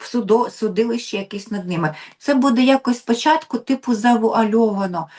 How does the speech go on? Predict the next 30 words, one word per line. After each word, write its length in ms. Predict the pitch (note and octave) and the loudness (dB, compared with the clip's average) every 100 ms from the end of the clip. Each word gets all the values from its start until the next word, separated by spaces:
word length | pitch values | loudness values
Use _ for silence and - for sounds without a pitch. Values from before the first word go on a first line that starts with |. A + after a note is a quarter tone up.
| - - | -20 -2
а 120 | G3+ | 2
можливо, 680 | G#3 G#3+ A#3 C4+ A3+ A#3 A3+ - - G3 | 2 2 2 2 4 4 2 -8 -20 -6
ем, 460 | G#3 G#3 G#3+ G3+ - - _ | 0 2 2 0 -6 -12 _
так, 220 | - B3 - | -2 -2 0
що 180 | B3+ | 0
ми 180 | G#3+ A#3 | 4 4
спочатку 520 | A3+ A3+ B3+ A#3 - | 2 -4 -2 -4 -2
навіть 280 | A3 A3 A3 | -2 -2 -2
не 80 | A3 | -4
будемо 380 | G3 G#3+ G#3 G#3 | 0 0 0 -4
знати, 360 | G3+ F3+ F3 - | -4 -6 -6 -2
але 220 | G#3 A3+ | 2 2
потім 400 | A3+ D4 - G3+ | 2 -2 0 -4
ми 100 | G3 | -2
про 120 | G3+ | -4
це 160 | G3 G3+ | -8 -10
дізнаємося. 600 | G3+ G3 G3 F#3 - - - - - | -10 -6 -2 -2 -4 -12 -14 -20 -20
Скоріше 500 | - - B3+ B3 A#3 | -12 0 2 2 0
всього, 340 | A3 - C#4 A#3 | -2 -2 -2 0
це 140 | A3+ | -2
ще 180 | A3 A3 | -2 0
буде 220 | G#3+ G#3 | 2 2
і 60 | G#3+ | 0
законно 520 | A#3+ - G#3 F3+ F3+ | -2 -2 -4 -4 -4
об'явлено, 640 | F#3+ F#3+ G3+ C4 G#3 E3+ - | -6 -2 0 2 0 -4 -8
але 160 | F#3+ | -8
просто 320 | F#3+ A3+ - | -6 -10 -8
через 280 | F#3+ F#3+ F#3 | -10 -10 -8
деякий 420 | F#3 G3 F#3+ G3+ | -4 -4 -4 -8
час, 300 | F#3+ F#3 F#3 | -6 -6 -8